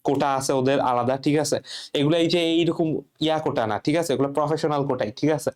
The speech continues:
তুমি কৃষিতে পরীক্ষা দাও, তোমার চান্স হবে ইনশাল্লাহ। কৃষিতেও না হয় একটু, কি বলে, একটু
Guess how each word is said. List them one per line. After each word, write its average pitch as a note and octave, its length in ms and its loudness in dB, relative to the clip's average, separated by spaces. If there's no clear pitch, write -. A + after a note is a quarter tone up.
তুমি E3+ 320 0
কৃষিতে D3+ 460 0
পরীক্ষা A3+ 300 0
দাও, A2+ 180 0
তোমার F#3+ 200 -2
চান্স G3 320 -2
হবে G3 180 2
ইনশাল্লাহ। A#2+ 440 0
কৃষিতেও G3+ 400 2
না G#3 120 2
হয় G3+ 140 0
একটু, F#3 400 0
কি F3+ 100 0
বলে, A#2+ 280 0
একটু G3 480 0